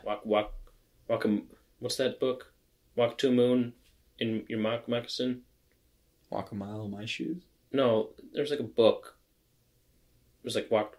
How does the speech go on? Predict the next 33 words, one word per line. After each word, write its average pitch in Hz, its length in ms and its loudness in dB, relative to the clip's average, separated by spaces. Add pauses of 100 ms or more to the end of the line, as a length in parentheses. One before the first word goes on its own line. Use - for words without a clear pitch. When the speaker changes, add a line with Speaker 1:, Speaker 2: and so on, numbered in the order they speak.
Speaker 1:
Two, 104 340 0 (100)
Walk 104 240 -8
Two 107 100 -4
Moons. 107 600 -4 (1300)
Speaker 2:
I, - 180 -8
I - 380 -12
don't 101 200 -10
know. 110 160 -14 (420)
Speaker 1:
It - 40 -16
was, 98 80 -12
like, 87 240 -8 (720)
it - 60 -12
was, 92 100 -12
like, - 240 -10
"You 113 80 -10
don't 127 180 4
ever 127 140 0
know 127 140 2
a - 20 2
man 120 220 0
until 110 160 0
you 110 100 4
walk 113 320 -4 (100)
two 127 140 2
moons 113 400 6
in 104 60 -4
his 98 140 0
moccasins." 95 880 -8 (2000)
Speaker 2:
I'm 107 340 6
not, 110 320 4
I'm 107 140 2
not 101 240 2
sure. - 440 4